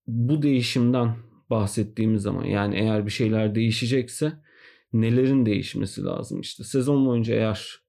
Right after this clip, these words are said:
bölümlerin hepsini dinlediyseniz az çok bazı notlar siz de almışsınızdır ya da bazı ortak temalar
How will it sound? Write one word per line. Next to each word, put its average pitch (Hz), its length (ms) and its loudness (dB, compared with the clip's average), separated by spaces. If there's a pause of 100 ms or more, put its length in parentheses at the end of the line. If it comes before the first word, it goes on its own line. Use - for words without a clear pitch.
(160)
bölümlerin 117 500 4
hepsini 117 400 0
dinlediyseniz 127 1000 0 (220)
az 127 260 -2
çok - 600 -4
bazı 117 360 2
notlar 110 360 2
siz 107 260 -4
de 107 60 2
almışsınızdır 107 920 0
ya 110 160 2
da 107 120 2
bazı 117 280 2
ortak 110 400 0
temalar 110 460 2